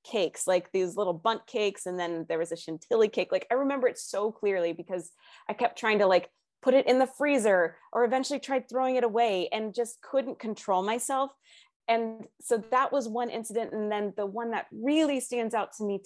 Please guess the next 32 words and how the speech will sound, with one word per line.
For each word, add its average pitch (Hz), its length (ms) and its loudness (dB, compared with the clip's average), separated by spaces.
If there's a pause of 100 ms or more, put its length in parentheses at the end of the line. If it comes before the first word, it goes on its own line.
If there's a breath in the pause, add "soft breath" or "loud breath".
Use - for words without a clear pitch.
too 240 380 2 (240 soft breath)
was 208 220 0
I 226 100 4
was 240 120 2
an 233 140 -4
Orange 202 320 -4
Theory 185 260 0
coach. 262 480 -6 (320 soft breath)
And 214 200 2
there 214 140 4
was 247 240 2
this 214 220 0
one 208 280 -2
time 202 340 -4
where 180 180 -2
the 175 80 -8
studio 220 540 0
was 190 180 -2
celebrating 180 520 0
their 165 140 0
one 185 260 -4
year 208 160 -2
anniversary, 170 760 -2
and 170 320 -6 (140)
a 180 100 0
lovely 233 580 2
member 180 580 4
decided 185 800 0
to 190 140 -10
bring 247 420 -2
in 233 240 -2
this 160 240 -2